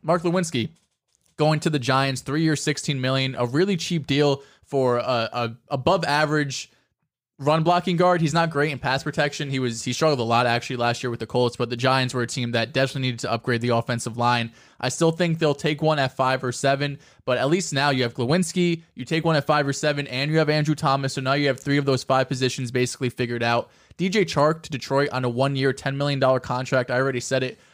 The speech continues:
I'd rather give him that contract than Christian Kirk's deal or, uh, Zay Jones' contract. I'd rather have D J Chark, who in twenty nineteen had a thousand yards and eight touchdowns, dealt with injuries the last couple of seasons, but he's still a really talented guy.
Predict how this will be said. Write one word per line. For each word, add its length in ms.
I'd 160
rather 300
give 240
him 180
that 160
contract 540
than 140
Christian 340
Kirk's 320
deal 340
or, 540
uh, 120
Zay 220
Jones' 380
contract. 500
I'd 160
rather 240
have 160
D 140
J 160
Chark, 320
who 240
in 120
twenty 240
nineteen 340
had 140
a 40
thousand 400
yards 240
and 120
eight 160
touchdowns, 560
dealt 240
with 80
injuries 220
the 60
last 240
couple 200
of 40
seasons, 380
but 80
he's 120
still 140
a 60
really 180
talented 400
guy. 300